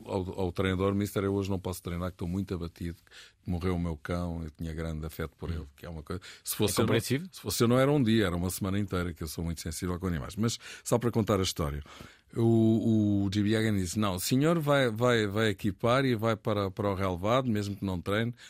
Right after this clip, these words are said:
Speaker 1: vai equipar e vamos." Chegaram lá, ele, o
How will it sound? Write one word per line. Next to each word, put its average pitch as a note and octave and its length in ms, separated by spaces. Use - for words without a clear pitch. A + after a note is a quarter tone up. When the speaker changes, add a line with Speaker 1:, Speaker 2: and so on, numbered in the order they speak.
Speaker 1:
vai G#2+ 180
equipar A2+ 420
e - 20
vamos." G2+ 300
Chegaram G#2 560
lá, C3 260
ele, G#2+ 320
o F#2 300